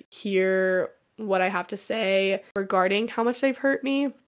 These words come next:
I just wanna let you know that the Lord is always readily <laughs> available to hear your cries and hear your prayers and to heal you and to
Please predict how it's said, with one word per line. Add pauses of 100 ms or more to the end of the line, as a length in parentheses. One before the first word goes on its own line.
I
just
wanna
let
you
know
that
the
Lord
is (120)
always (340)
readily
<laughs>
available
to (140)
hear
your
cries
and
hear
your
prayers
and
to
heal
you
and
to